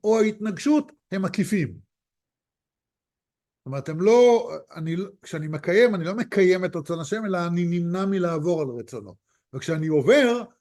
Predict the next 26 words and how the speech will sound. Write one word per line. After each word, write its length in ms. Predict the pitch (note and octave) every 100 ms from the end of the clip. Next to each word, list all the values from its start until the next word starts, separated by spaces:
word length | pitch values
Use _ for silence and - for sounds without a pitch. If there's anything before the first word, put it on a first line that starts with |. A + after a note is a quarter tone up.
| _
אני 140 | C3 C#3+
לא 100 | C4
עובר 380 | B3 D#3+ G#3+ G3
על 100 | F3+
רצונו, 640 | E3+ F3 F3 F3+ B3+ B3+
אלא 220 | F#3 F#3 F#3
אני 180 | F#3
נמנע 380 | F#3 F#3 F#3 G3+
מלקיים 640 | G#3 G3+ F#3 F3+ F3+ F#3 D3
את 120 | A2+
רצונו. 400 | G#2+ - G2+ F2 _ _ _ _ _ _ _
אוקיי? 300 | A#2+ E3 A#3 - _ _
אז 160 | C3 D#3+
אלה 200 | A3+ A3
בעצם 360 | G3 G3+ G3+
עבירות, 600 | F3+ D#3 F3 G#3 G#3+ - _ _ _ C#3
אפשר 220 | - F#3+
לומר, 280 | G3 G3 G3
במובן 400 | F3 E3 F#3 G#3
מסוים 320 | F#3+ G3 G#3
פסיביות. 560 | G3+ - G#3 E3 B2+ F#2+ _ _ _ _ _
לכן 300 | C3+ F3 A#3
זה 140 | G3 F#3
הכללה 520 | - F3 D#3+ A3 G3
או 140 | D3
הפשטה 500 | C3+ - D3+ B3+ B3